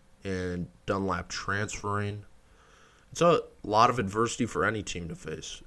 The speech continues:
Um, as for just,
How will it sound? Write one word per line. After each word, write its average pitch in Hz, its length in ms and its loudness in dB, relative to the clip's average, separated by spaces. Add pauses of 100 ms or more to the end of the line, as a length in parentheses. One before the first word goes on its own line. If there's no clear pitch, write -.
Um, 87 400 -2 (1700)
as 113 220 6
for 113 420 2 (340)
just, - 460 4